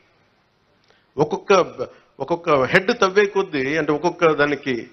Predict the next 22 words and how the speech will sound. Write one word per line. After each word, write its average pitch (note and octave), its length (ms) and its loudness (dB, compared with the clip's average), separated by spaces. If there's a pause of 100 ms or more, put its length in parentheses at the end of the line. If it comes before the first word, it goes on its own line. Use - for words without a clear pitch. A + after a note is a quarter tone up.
(440)
ఆ, A2 200 -2
ఏ G#2+ 320 0
హెడ్ F#3+ 220 4
కింద G3 240 0
ఎంత F3 300 2
ఖర్చు F#3 260 2
అవసరం E3+ 480 2
అని E3+ 120 2
తవ్వే F#3 300 4
కొద్దీ G3+ 240 0
అసలు D3 220 -4
అనంతంగా G#3+ 440 2
లోపలికి F#3 340 2
వెళ్తానే F#3 260 2
ఉంది. F#2 180 -12 (2250)
మాకు D#3+ 120 2
ఒకటే G#3 200 -2
అనిపించింది, G3 440 -2
ఇవన్నీ G#3+ 640 0 (560)
కరెక్ట్ - 340 0
చేయాలి. E3+ 200 2
ఇవన్నీ A#2 320 -2